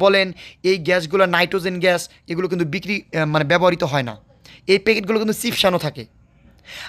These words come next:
আর, আর অন্য অন্য YouTube চ্যানেল যেটা আপনার উদাহরণ দেয় যে চিপসের প্যাকেটের কথা বলে বে-, ফোলা থাকে, এটা কিন্তু সেই কারখানার একটা চালাকি যে নাইট্রোজেন গ্যাস দিয়ে এটা ফুলিয়ে রাখে। নাইট্রোজেন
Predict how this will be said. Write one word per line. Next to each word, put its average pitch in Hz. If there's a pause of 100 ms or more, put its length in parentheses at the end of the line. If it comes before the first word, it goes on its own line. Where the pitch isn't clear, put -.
আর, 175 (420)
আর 196 (100)
অন্য 226
অন্য 240 (140)
YouTube 202
চ্যানেল 226
যেটা 190
আপনার 208
উদাহরণ 175
দেয় 202 (360)
যে 156
চিপসের 208
প্যাকেটের 190
কথা 202
বলে 185
বে-, 180 (200)
ফোলা 202
থাকে, 185 (340)
এটা 196
কিন্তু 214
সেই 190
কারখানার 190
একটা 196
চালাকি 190
যে 170
নাইট্রোজেন 170
গ্যাস 170
দিয়ে 196 (340)
এটা 175
ফুলিয়ে 226
রাখে। 196 (360)
নাইট্রোজেন 202